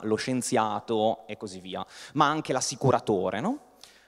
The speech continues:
Lavori manuali, il magazziniere, ma ci sta dentro questa categoria anche, non lo so, le, la badante, l'infermiere, il fisioterapista, il cuoco del fast food e così via.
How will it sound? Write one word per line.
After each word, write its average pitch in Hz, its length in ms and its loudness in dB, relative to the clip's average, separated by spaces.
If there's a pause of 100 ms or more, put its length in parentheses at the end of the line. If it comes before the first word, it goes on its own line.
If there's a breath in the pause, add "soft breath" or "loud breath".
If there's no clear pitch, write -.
Lavori 147 320 6
manuali, 143 600 4
il - 220 -8
magazziniere, 127 880 2
ma 104 140 -6
ci - 120 -8
sta 110 160 -4
dentro 110 320 -4
questa 117 240 -2
categoria 110 560 0
anche, 104 840 0
non 101 80 -2
lo 104 60 0
so, 104 220 0
le, 101 460 0 (200 loud breath)
la 110 120 -2
badante, 127 1000 0
l'infermiere, 120 840 2
il 120 100 2
fisioterapista, 104 1300 0
il 101 300 0
cuoco 110 560 2
del 101 160 -2
fast - 260 -4
food 98 480 -4
e 110 60 -6
così 92 260 -6
via. 62 260 -8